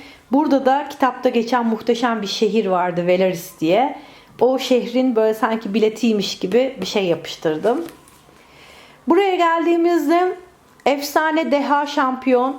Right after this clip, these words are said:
Efsane Deha Şampiyon. E, Mary Lou'nun kitaplarını okumayı çok istiyordum ve okudum. Biraz böyle ortaokul çocuklarına yönelik diye düşünebilirsiniz bu seriyi.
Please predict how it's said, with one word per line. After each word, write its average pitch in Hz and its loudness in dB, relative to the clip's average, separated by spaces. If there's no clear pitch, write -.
Efsane 240 -2
Deha 196 0
Şampiyon. 254 -2
E, 240 4
Mary 294 2
Lou'nun 311 2
kitaplarını 294 2
okumayı 302 0
çok 302 -4
istiyordum 226 0
ve 262 4
okudum. 247 0
Biraz 330 2
böyle 302 4
ortaokul 285 0
çocuklarına 240 0
yönelik 226 -2
diye 226 2
düşünebilirsiniz 208 0
bu 165 0
seriyi. 170 0